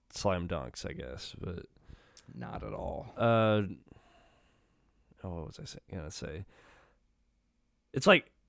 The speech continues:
Speaker 1: I would, it would be pointless to, for one of my favorite video games, which was, I've talked about this before, uh, was Wolfenstein New Colossus. I feel like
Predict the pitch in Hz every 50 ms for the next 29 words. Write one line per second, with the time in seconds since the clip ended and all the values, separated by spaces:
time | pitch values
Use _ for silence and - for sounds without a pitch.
0 | _ - 170 196 196 202 185 160 139 - - _ _ _ _ _ _ _ _ _
1 | _ - 135 151 147 151 147 139 143 139 131 120 98 - - - - 131 135 123
2 | 113 123 120 104 - - - - 123 - - - 113 110 98 - 123 120 117 110
3 | 101 110 123 123 117 117 113 113 - 107 104 95 92 90 90 95 92 92 90 90
4 | 90 90 90 92 90 90 92 92 - 95 98 90 92 87 87 85 82 - - -
5 | - - 101 92 - - 104 92 85 - - - 87 - - 85 - - 90 87
6 | - - - 76 80 78 80 80 - - _ _ - 95 87 80 67 69 65 -
7 | - _ _ _ _ _ _ - 104 92 92 104 107 101 110 95 - - - 104
8 | 92 92 90 90 95 98 92 - - 101 95 87 90 90 - 98 90 - 87 98
9 | 92 110 113 104 101 98 - -